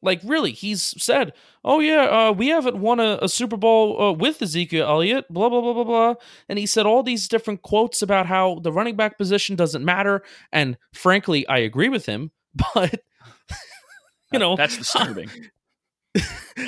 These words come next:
Speaker 1: I, I agree with him, but I'm also a Giants fan who is biased. You don't say that about your own players 'cause you're isolating the locker room and you're isolating your players. You're isolating what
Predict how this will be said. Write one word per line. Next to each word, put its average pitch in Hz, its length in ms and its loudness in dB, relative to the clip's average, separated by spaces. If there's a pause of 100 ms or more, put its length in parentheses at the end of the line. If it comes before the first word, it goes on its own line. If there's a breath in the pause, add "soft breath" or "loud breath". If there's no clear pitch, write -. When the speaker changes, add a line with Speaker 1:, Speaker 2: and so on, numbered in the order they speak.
Speaker 1:
I, 135 300 0
I 147 120 2
agree 131 460 2
with 339 220 0
him, 156 300 -4
but - 160 0
I'm 175 160 0
also 156 320 -2
a 131 40 -2
Giants 202 500 -2
fan 139 280 -2
who 139 160 -2
is 110 120 -2
biased. 175 760 -4 (960)
You 165 120 0
don't 359 220 0
say 311 300 0
that 262 160 2
about 208 200 0
your 196 160 0
own 220 140 -2
players 277 420 -2
'cause 185 180 -4
you're 180 260 -4
isolating 208 580 -4
the 175 80 -4
locker 254 340 -2
room 139 300 -2 (340 soft breath)
and 180 120 -2
you're 180 120 2
isolating 214 560 0
your 170 100 -2
players. 269 360 0
You're 165 180 -2
isolating 202 580 -2
what 170 260 0